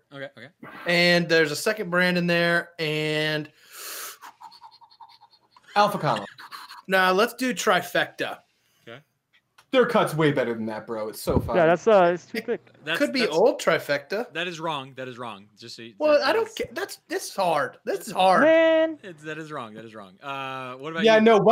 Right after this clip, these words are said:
Speaker 3: Webbeard's right. I don't think Jer-, I've seen Jeremy clean bowls. I have to. I, I'm sorry, Jeremy, that I even put your name on this. I don't think you'd let a bowl get
Speaker 1: You're gonna
Speaker 3: this.
Speaker 1: love who packed this bowl, Adrian. You're gonna love it. You're gonna love it.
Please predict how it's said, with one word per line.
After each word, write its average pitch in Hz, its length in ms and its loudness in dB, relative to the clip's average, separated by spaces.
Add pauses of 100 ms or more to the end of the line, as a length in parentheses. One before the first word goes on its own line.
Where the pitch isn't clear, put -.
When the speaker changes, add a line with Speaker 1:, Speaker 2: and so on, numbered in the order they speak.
(200)
Speaker 3:
Webbeard's 160 220 -2
right. 143 280 2
I 151 100 0
don't 196 180 -2
think 147 160 -8
Jer-, 143 200 -8
I've 175 160 -6
seen 175 220 -6
Jeremy 135 380 -6 (140)
clean 127 300 -8
bowls. 117 320 -6
I 127 100 -4
have 123 100 -8
to. 107 220 -10 (440)
I, 151 140 -2
I'm 160 140 -2
sorry, 135 280 0
Jeremy, 123 260 -6
that 117 100 -4
I 117 40 -6
even 117 200 -10
put 143 120 -10
your 120 120 -12
name 110 180 -8
on 107 120 -10
this. 104 220 -14
I 117 100 -6
don't 107 200 -12
think 104 180 -16
you'd 104 160 -16
let 208 120 -12
a - 20 -20
bowl 202 180 -14
get - 140 -18
Speaker 1:
You're 208 120 -4
gonna 254 140 -2
Speaker 3:
this. 202 80 -8
Speaker 1:
love 208 220 0
who 175 100 -8
packed 160 300 -6
this 135 120 -14
bowl, 135 200 -6
Adrian. 104 260 -12
You're 139 120 -14
gonna 147 120 -12
love 120 200 -12
it. 85 160 -20
You're 110 100 -20
gonna 110 180 -18
love 87 120 -20
it. - 80 -20